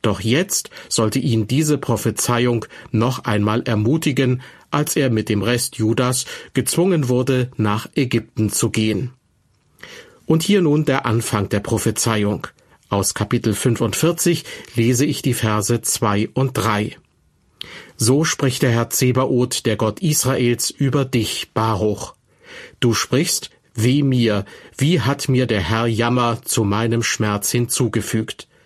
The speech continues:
Ich seufze mich müde und finde keine Ruhe."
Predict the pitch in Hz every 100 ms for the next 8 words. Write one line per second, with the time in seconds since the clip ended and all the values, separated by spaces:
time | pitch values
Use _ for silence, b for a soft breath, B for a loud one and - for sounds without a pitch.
0 | b b - 107 - - 127 147 - -
1 | 101 101 - 131 151 135 107 - B B
2 | 147 143 139 - 110 104 110 - 101 101
3 | 113 123 113 104 98